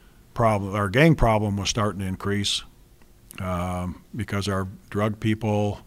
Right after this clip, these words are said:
and some of the people, uh, working those types of crimes were in Moorhead a lot. And because of the Cheryl Tendelin murder, and it really wasn't much of my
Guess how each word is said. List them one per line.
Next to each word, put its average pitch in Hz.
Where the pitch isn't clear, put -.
and 92
some 104
of 101
the 95
people, 98
uh, 98
working 113
those 92
types 98
of 90
crimes 90
were 95
in 95
Moorhead 90
a 95
lot. 87
And 92
because 131
of 113
the 107
Cheryl 101
Tendelin 90
murder, 104
and 92
it 92
really 113
wasn't 104
much 98
of 90
my 95